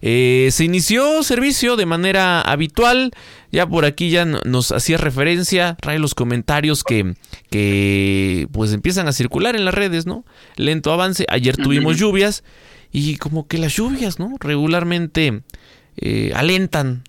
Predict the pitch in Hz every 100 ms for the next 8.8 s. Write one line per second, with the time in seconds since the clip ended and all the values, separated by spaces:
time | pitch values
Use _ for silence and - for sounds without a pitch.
0 | - - 190 147 - - 147 147 151 139
1 | 147 143 139 135 117 131 - 233 247 -
2 | 98 101 123 127 113 - 110 110 117 120
3 | 131 175 262 240 190 196 196 190 - -
4 | - - - 170 - 170 135 123 - -
5 | - 147 - 123 127 123 123 175 165 185
6 | 170 - - - - - - - 127 131
7 | 80 - 160 165 143 139 113 - - 113
8 | - 131 151 143 143 117 -